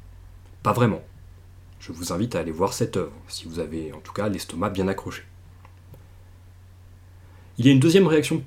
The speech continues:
possible face à la question de la beauté nécessaire ou non de l'œuvre d'art. Nous pouvons de nouveau nous tourner vers le philosophe Emmanuel Kant. Pour Kant,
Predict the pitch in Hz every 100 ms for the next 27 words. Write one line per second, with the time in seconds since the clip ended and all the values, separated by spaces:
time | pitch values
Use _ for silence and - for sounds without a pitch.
0 | - 156 131 110 85 - - - 87 -
1 | 92 - 107 95 82 82 98 - 107 104
2 | 92 92 - 98 95 95 117 127 - 95
3 | 95 85 90 - - - - - - -
4 | - - - - - 117 131 165 135 120
5 | 127 135 190 131 127 120 117 156 113 131
6 | - - - 95 107 101 117 131 - -
7 | 127 120 110 95 - 82 - - - -
8 | - - - - - - - - - -
9 | - - - - - 131 131 190